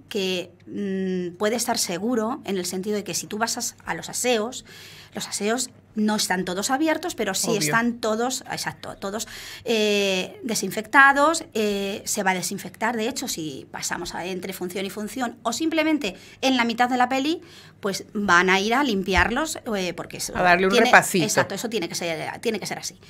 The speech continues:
Speaker 1: Eh, te digo, por ejemplo, pues nosotros mismos, los de allí del personal nuestro, eh, también estaremos con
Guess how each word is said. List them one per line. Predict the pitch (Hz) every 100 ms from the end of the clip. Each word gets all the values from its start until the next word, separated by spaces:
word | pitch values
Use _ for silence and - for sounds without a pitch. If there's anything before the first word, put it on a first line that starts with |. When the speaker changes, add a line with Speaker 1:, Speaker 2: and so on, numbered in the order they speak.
| - - - - - -
Speaker 1:
Eh, | 247 240 233 233 220
te | 247
digo, | 269 294 226
por | 220
ejemplo, | 220 269 262 226 180 165
pues | 180 180
nosotros | 185 170 214 233 254
mismos, | 277 277 262 302
los | 226 190
de |
allí | 170 190
del | 214 208
personal | 196 - 202 202 214
nuestro, | 240 247 - 233 254 277 196
eh, | 202 190 185 180 175 165 - -
también | 185 180 185
estaremos | 214 196 220 220 240 262 254
con | 240 226 247 277 285